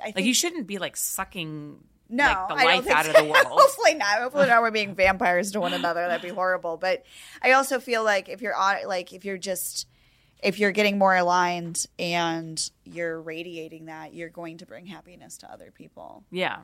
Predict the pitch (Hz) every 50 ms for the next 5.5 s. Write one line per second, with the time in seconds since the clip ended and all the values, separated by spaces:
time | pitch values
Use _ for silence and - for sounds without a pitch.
0 | - _ - 185 190 185 170 165 165 165 - - 175 170 165 165 160 165 160 _
1 | _ _ - 180 170 - - 185 170 170 165 170 165 165 165 165 160 165 160 160
2 | 165 165 - - 156 160 180 175 180 170 165 160 165 160 160 156 151 - 160 156
3 | 151 - 156 156 151 156 165 160 170 165 - - 180 170 170 160 180 170 165 160
4 | 160 160 - - - 170 160 160 170 170 165 160 160 160 165 - 160 160 156 170
5 | 170 160 165 156 147 - - - -